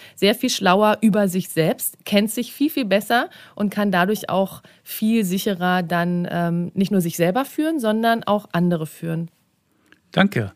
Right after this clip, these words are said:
Speaker 2: Also, wer einen Mutmacher braucht, namens eines Buches, herzlich gern, guckt auf die Webseite von Christina, guckt euch das Buch an. Ich hoffe, das Buch wird man da finden oder bei anderen, äh, Buchshops. Guckt mal einfach nach, wird sicherlich demnächst, äh, für euch alle sichtbar sein.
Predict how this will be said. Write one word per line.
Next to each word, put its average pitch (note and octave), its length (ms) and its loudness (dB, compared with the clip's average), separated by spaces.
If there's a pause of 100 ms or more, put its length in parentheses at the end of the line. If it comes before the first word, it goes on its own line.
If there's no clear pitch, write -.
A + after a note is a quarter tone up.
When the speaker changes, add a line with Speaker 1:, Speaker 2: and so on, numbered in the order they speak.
(360)
Speaker 2:
Also, G#2+ 400 2
wer B2+ 240 4
einen C3 180 6
Mutmacher F3 600 6
braucht, A2+ 500 2
namens A#2 320 0
eines A#2+ 240 0
Buches, F#3 540 2
herzlich B2 340 -2
gern, D3+ 400 2
guckt C#3+ 240 0
auf B2 140 -2
die A2+ 160 0
Webseite B2 400 0
von A2+ 160 -2
Christina, C3+ 500 -2
guckt B2 300 -2
euch B2 120 -2
das - 160 -6
Buch - 260 -12
an. F3 260 0 (760)
Ich - 180 -2
hoffe, G2 180 -2
das A2 160 2
Buch A#2 180 0
wird A#2 140 4
man A#2 160 6
da A2 120 4
finden D#3 440 2
oder A2 520 2
bei G#2+ 140 -2
anderen, B2 460 2
äh, B2+ 260 -2
Buchshops. D#3 680 0
Guckt C#3 220 2
mal D3+ 120 6
einfach C#3 260 4
nach, D#3 240 6 (340)
wird A#2 140 2
sicherlich A2+ 320 4
demnächst, G#2+ 400 2
äh, B2 140 0
für A#2+ 180 -2
euch A#2 240 -4
alle A2 140 2
sichtbar C#3 360 4
sein. D3 220 6